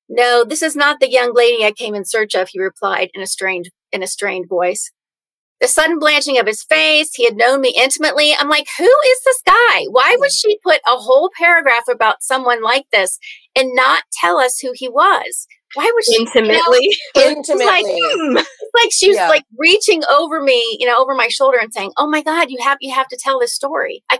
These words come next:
Speaker 1: I couldn't believe it. So then I started investigating who this guy might be. She hadn't been in New York for very long, so no one could have known her intimately.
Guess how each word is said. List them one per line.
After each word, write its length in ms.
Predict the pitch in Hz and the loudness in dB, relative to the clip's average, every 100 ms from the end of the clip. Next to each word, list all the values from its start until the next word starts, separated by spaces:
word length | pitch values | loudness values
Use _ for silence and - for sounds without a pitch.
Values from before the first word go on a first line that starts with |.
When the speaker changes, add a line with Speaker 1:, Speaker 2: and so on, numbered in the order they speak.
| - | -2
Speaker 1:
I 80 | 269 | -4
couldn't 300 | 262 359 302 | -2 -4 -4
believe 260 | 285 311 277 | -4 -2 0
it. 140 | - | -2
So 180 | - 269 | 0 2
then 200 | 262 359 | 4 4
I 100 | 427 | 2
started 400 | 415 294 277 269 | 2 2 2 4
investigating 720 | 247 247 269 - 220 226 220 208 | 2 2 0 0 0 0 -2 -8
who 100 | 269 | -4
this 160 | 233 - | -2 -2
guy 220 | 233 214 | -2 0
might 240 | 208 180 | 0 0
be. 240 | 196 - - _ _ _ _ - | -4 -6 -12 _ _ _ _ -6
She 140 | - 269 | -4 -2
hadn't 340 | 277 320 349 | 0 0 2
been 200 | 311 285 | 0 2
in 100 | 262 | 2
New 120 | 247 233 | 2 4
York 220 | 240 240 | 2 2
for 100 | 226 | -2
very 220 | 226 220 | 0 2
long, 320 | 214 185 185 | 4 2 0
so 160 | 208 208 | -2 -6
no 280 | 220 226 254 | -2 2 4
one 220 | 277 277 | 2 0
could 140 | 277 | 0
have 100 | 247 208 | 0 0
known 380 | 214 208 208 233 233 | -6 -4 -4 -4 -4
her 180 | 220 - | -4 -2
intimately. 680 | 196 214 240 247 269 277 | -4 -4 -4 -2 0 0